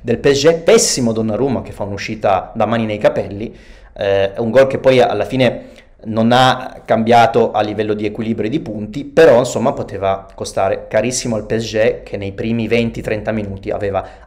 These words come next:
assolutamente dominato la Juve. Eh, da quel momento è una partita che, che diventa anche piacevole, eh, è, è una partita nella quale il P S G inizia a avere un po' di timore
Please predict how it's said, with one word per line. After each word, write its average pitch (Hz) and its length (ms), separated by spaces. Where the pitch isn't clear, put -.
assolutamente 120 1040
dominato 104 500
la 90 100
Juve. 85 320
Eh, - 360
da 151 260
quel 190 160
momento 202 760
è 135 60
una 139 160
partita 151 540
che, 117 200
che 120 100
diventa 123 320
anche 131 200
piacevole, 107 760
eh, 98 440
è, 123 160
è 113 80
una 113 160
partita 123 640
nella 117 240
quale 110 240
il 101 60
P 117 100
S 107 80
G 139 60
inizia 220 260
a 131 40
avere 117 280
un 123 100
po' 127 140
di 117 100
timore 101 460